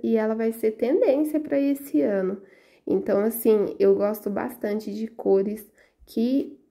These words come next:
imitam o inverno, né? Que dá essa sensação assim, "Gente, chegou o inverno." Então, essa cor aqui vocês vão gostar porque ela entrega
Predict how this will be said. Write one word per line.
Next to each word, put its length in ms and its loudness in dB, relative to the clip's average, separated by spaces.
imitam 840 4
o 120 0
inverno, 680 2
né? 300 -2
Que 140 -6
dá 240 -2
essa 380 -2
sensação 640 -4
assim, 320 0
"Gente, 340 0
chegou 520 0
o 40 6
inverno." 540 0
Então, 260 -2
essa 440 0
cor 280 2
aqui 360 -2
vocês 380 0
vão 140 2
gostar 460 -4
porque 260 -4
ela 240 0
entrega 600 0